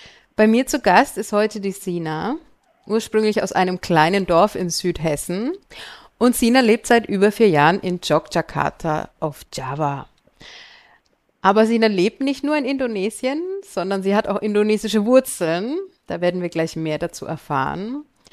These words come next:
Und das bringt uns zu einem spannenden Thema, und zwar wie es ist, zwischen zwei Welten aufzuwachsen, die doch so unterschiedlich sind, und auch zwischen zwei Welten zu leben.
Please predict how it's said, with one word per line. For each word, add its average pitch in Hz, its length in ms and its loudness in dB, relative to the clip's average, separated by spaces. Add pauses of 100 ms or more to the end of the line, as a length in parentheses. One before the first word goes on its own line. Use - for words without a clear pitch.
(1400)
Und 196 260 -4
das 240 460 0 (100)
bringt 208 280 0
uns 214 220 -6
zu - 120 -2
einem 185 200 -2
spannenden 185 720 -2
Thema, 175 540 -6 (320)
und 180 160 -10
zwar 175 300 -2
wie 202 140 0
es 208 140 -2
ist, - 460 -4
zwischen 214 580 -2
zwei 175 720 2 (240)
Welten 170 560 4
aufzuwachsen, 233 1080 0
die 190 160 -2
doch 190 280 -2
so - 360 0
unterschiedlich 220 720 -4
sind, 226 460 2 (600)
und 214 280 2
auch 147 280 4
zwischen 196 500 -6
zwei 170 240 -2
Welten 156 340 -4
zu - 100 -4
leben. 160 520 2